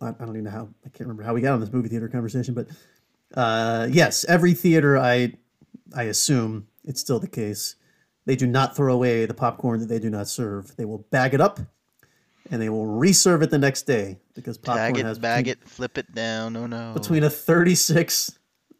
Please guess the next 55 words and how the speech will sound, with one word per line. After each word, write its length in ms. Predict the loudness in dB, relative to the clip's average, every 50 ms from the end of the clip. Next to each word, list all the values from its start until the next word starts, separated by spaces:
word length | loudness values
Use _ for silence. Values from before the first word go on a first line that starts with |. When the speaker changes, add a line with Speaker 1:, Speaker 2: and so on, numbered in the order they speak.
| _ -4
Speaker 1:
and 120 | -2 -2
a 60 | -2
forty-eight 460 | -4 -2 -2 -2 0 2 2 2 4 4
hour 480 | 4 4 2 2 0 -2 -4 -6 -8 _ _ _ _ _ _ _ _ -12
shelf 300 | -4 -2 0 0 0 -2
life. 180 | -8 -10 -10 -10
So 100 | -2 2
they 100 | 4 4
will 80 | 6 6
always 400 | 4 4 4 4 2 2 -2 -4 _ _ _ _ _ _ _ _ _
have 320 | 2 4 4 6 4 4
the 80 | 2 2
popcorn 520 | 4 4 4 4 2 2 2 2 2 0
cooking 300 | 2 0 0 2 2 2
in 80 | 2 2
the 60 | 0
background 580 | 0 0 0 0 -2 -6 -8 -8 -10 -12 -14 -16 _ _ _ -20 -20 -6 0
to 60 | 2
make 180 | 2 4 4 4
you 120 | 2 2
think 380 | 0 2 4 6 6 6 4 4
that's 200 | 2 2 2 0
what 80 | -4 -4
you're 100 | -4 -2
getting, 360 | 0 2 2 2 2 -2 -4 -8 -14 _ _ _ _ _ _
but 80 | -4 -2
that's 200 | 2 2 4 6
not 120 | 6 6 6
what 140 | 6 6 8
you're 80 | 8
getting. 320 | 8 6 6 2 -4 -12 -8 -4
Speaker 2:
Wait, 160 | 0 2 4
wait, 100 | 6 8
wait. 300 | 8 6 6 2 -2 -8
They, 140 | -10 -10 -10 -12 -20 -10 _
but 140 | -6 -2 0
they 120 | 0 0
scoop 400 | 2 0 0 0 -2 -4 -4 -2
it 80 | 0 2
out 160 | 2 2 0
of 80 | 0 -2
the 80 | -4
thing. 500 | -6 -6 -6 -6 -4 -4 -6 -8 -12 -18 _ _ _ _ _ _ _ _ _ _ _ _ _ _ _ _ _ _ _ _ _ _ _ _ _ _ _
You're 120 | -2 0
saying 260 | 2 2 4 6 6 6
Speaker 1:
They 60 | 6
Speaker 2:
the 60 | 6
stuff 280 | 4 6 6 8 6 6
Speaker 1:
can 100 | 6 4
Speaker 2:
on 240 | 6 6 4 4
the 80 | 6 8
bottom 340 | 8 8 8 8 6 4 2
Speaker 1:
sometimes. 40 | 0
Speaker 2:
is, 180 | 0 -2 -4
uh, 240 | -4 -2 -2 -4